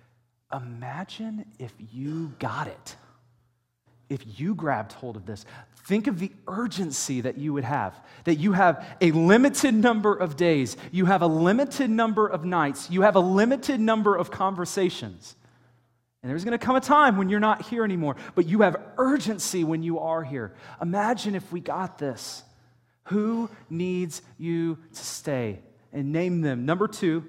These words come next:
continually revisit this list.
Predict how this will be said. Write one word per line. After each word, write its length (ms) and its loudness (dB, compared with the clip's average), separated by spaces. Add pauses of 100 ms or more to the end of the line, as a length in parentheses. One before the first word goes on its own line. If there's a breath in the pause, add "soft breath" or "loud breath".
(1080)
continually 1120 0 (160 loud breath)
revisit 840 0 (300 loud breath)
this 480 -2 (220 loud breath)
list. 720 -2